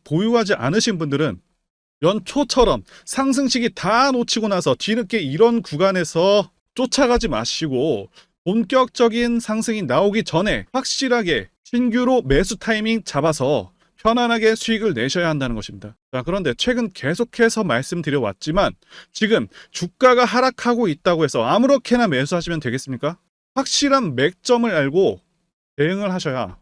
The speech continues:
시장에서 살아남아서 수익으로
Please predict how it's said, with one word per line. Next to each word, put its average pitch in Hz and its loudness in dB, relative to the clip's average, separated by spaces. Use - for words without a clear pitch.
시장에서 247 0
살아남아서 180 0
수익으로 214 2